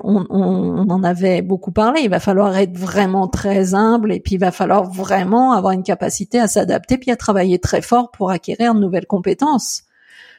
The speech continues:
Mais elle a pris le premier travail. Ah bah oui, c'était pas super. Il fallait mettre en carton, il fallait mettre. Et puis elle a changé de travail parce qu'on lui a fait confiance sur des choses, sur des applications, sur rien à voir avec ce qu'elle était faire. Elle,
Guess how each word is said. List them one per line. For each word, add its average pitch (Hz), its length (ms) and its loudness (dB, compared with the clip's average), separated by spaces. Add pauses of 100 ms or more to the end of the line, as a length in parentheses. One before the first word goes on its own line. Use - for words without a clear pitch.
(280)
Mais 226 80 2
elle 240 100 4
a 240 80 2
pris 254 220 0
le 220 80 -4
premier 233 480 2
travail. 220 480 2
Ah 214 60 2
bah 196 140 2
oui, 208 180 2
c'était 185 340 -4
pas 196 460 2
super. 196 520 0
Il 220 80 2
fallait 190 240 -2
mettre 190 300 -2
en 208 60 0
carton, 214 380 0 (100)
il 214 120 0
fallait 190 260 0
mettre. 190 160 -4 (520)
Et 240 120 4
puis 247 160 0
elle 226 100 2
a 220 80 4
changé 214 380 2
de 214 60 -6
travail 208 560 0
parce 214 180 -2
qu'on 208 120 -2
lui 196 100 2
a 190 40 0
fait 202 160 -2
confiance 208 460 -2
sur 196 160 0
des 190 120 2
choses, 202 300 0
sur 196 120 2
des 175 160 0
applications, 202 680 0
sur 208 140 -4
rien 247 400 2
à 202 100 4
voir 247 320 4
avec 196 220 0
ce - 60 -8
qu'elle 190 140 0
était 214 180 0
faire. 330 280 -2
Elle, 190 160 -4